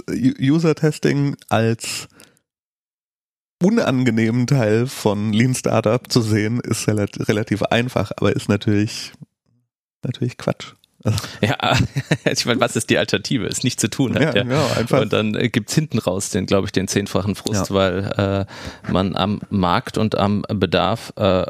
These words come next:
Speaker 2: vorbei entwickelt hat.
Speaker 1: Ja. Aber das ist, äh, du hast gesagt, wer die Zielgruppe ist jetzt. Das ist
Speaker 2: Mhm.
Speaker 1: ja, glaub ich,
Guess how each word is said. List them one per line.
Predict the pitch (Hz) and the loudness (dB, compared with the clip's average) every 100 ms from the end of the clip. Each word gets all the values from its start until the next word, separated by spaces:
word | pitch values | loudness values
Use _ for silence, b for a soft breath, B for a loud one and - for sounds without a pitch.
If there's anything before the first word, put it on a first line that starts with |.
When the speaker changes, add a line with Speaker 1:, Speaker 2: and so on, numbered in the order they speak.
| - | -6
Speaker 2:
vorbei | - 95 85 - - - | -2 0 2 0 0 -2
entwickelt | 92 - - 82 - | -4 -4 -6 -6 -6
hat. | - - | -4 0
Speaker 1:
Ja. | 101 - _ B B B B B B _ | 0 -2 _ B B B B B B _
Aber | 123 131 131 | -2 -2 0
das | 127 135 | -2 0
ist, | 147 - 131 | -2 -2 0
äh, | 127 127 123 - 120 | 2 2 0 -2 -2
du | - | -2
hast | 123 | -2
gesagt, | - 120 127 - | 0 0 0 -2
wer | 110 | -2
die | 110 | 0
Zielgruppe | 143 151 - - | 0 2 0 0
ist | - 110 - | 0 -2 -4
jetzt. | - - | -4 0
Das | - 131 | 0 2
ist | 113 | 2
Speaker 2:
Mhm. | |
Speaker 1:
ja, | 120 | 2
glaub | 113 107 113 | 2 2 2
ich, | 117 - | 0 -4